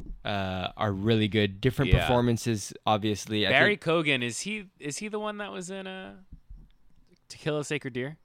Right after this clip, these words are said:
Speaker 2: The Killing of a Sacred Deer?
Speaker 1: I haven't seen that movie, so I'm not sure. He is in Dunkirk. He is
Speaker 2: Yeah.
Speaker 1: in,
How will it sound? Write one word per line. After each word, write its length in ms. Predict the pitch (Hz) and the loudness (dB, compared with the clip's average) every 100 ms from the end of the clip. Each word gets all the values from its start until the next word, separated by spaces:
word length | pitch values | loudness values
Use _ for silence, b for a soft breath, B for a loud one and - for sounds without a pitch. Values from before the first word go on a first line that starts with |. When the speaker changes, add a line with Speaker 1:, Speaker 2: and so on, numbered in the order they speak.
| _ | _
Speaker 2:
The 60 | 123 | -12
Killing 260 | 135 139 131 | -6 -4 -4
of 60 | |
a 40 | 123 | -6
Sacred 280 | 131 123 117 | -8 -8 -8
Deer? 140 | 120 | 2
Speaker 1:
I 80 | 131 | 4
haven't 200 | 113 98 | 4 2
seen 200 | 90 92 | -6 -10
that 160 | 87 - | -12 -12
movie, 440 | - - - 107 _ | -12 -12 -14 -16 _
so 140 | - | -12
I'm 60 | 98 | -12
not 160 | - | -10
sure. 260 | - - - | -12 -12 -12
He 360 | - 156 175 180 | -6 0 4 6
is 200 | 175 151 | 6 2
in 560 | - 123 117 113 131 156 _ _ _ _ _ | 0 4 4 2 0 -4 _ _ _ _ _
Dunkirk. 840 | - 107 113 - 92 98 - - - _ _ _ _ _ _ _ _ _ | 2 2 2 -2 -4 -6 -8 -20 -20 _ _ _ _ _ _ _ _ _
He 380 | - 117 113 113 | -6 0 2 2
is 60 | |
Speaker 2:
Yeah. 160 | 98 85 | 2 0
Speaker 1:
in, 720 | 110 107 104 104 104 101 98 | 0 0 0 0 0 -2 -4